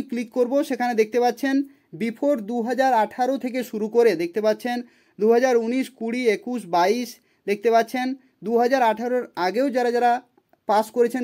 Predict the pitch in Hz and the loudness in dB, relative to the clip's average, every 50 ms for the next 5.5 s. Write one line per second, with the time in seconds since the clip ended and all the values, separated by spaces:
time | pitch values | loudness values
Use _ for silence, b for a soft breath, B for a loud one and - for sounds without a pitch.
0 | 220 190 202 208 180 220 226 214 220 254 240 220 - 175 170 185 214 240 226 233 | 0 2 2 2 2 2 -2 -2 -2 -6 -6 -4 -2 0 2 2 2 2 0 -2
1 | 240 247 247 240 240 269 254 220 247 240 - 254 240 247 233 220 247 254 254 269 | -6 -6 -4 -4 -4 -4 -6 -4 -6 -6 -4 -2 0 0 0 0 -2 -4 -4 -6
2 | b b b b b b b 180 180 185 175 214 233 240 254 247 262 247 226 220 | b b b b b b b -2 -2 -2 0 0 0 0 2 4 4 4 4 2
3 | 208 254 247 247 247 240 240 - 208 208 208 220 240 254 254 262 254 b b b | 2 0 0 2 0 0 0 0 2 4 6 6 6 4 4 2 -2 b b b
4 | b b b b 165 165 247 240 247 254 254 277 269 277 - 254 262 277 302 285 | b b b b -6 -2 0 0 2 2 2 2 0 0 -2 -2 0 0 0 0
5 | - - - 240 220 175 202 196 175 - | -2 0 2 2 2 2 2 -4 -2 -2